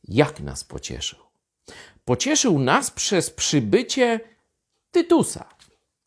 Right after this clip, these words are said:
Zobaczcie, człowiek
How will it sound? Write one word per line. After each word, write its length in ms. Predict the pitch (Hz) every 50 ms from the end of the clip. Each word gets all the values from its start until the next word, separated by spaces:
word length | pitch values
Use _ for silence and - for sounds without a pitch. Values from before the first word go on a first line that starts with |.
| _ _ _ _ _ _ _ _ _ _ _ _
Zobaczcie, 520 | - 117 104 165 160 - - - - - - _ _ _ _ _ _ _ _ _ _ _ - - - - _
człowiek 680 | - - 208 330 277 160 107 71 - - - - _